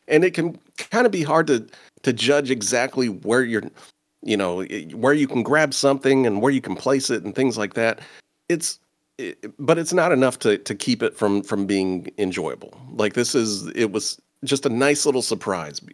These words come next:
And one of those things that you play and you're just like, "Man, this,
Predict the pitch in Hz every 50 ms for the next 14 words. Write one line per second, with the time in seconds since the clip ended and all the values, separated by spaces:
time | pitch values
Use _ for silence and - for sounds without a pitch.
0 | - 127 - - 127 117 117 - - - - - - _ _ _ _ _ _ _
1 | _ - 151 139 165 170 165 160 147 139 - 156 151 156 135 120 87 110 104 87
2 | - 127 127 131 131 127 113 98 113 107 - 104 92 90 - _ - _ _ _
3 | _ _ _ _ _ _ - - 113 117 135 135 117 101 90 85 - 120 123 -
4 | 131 - 165 165 - - -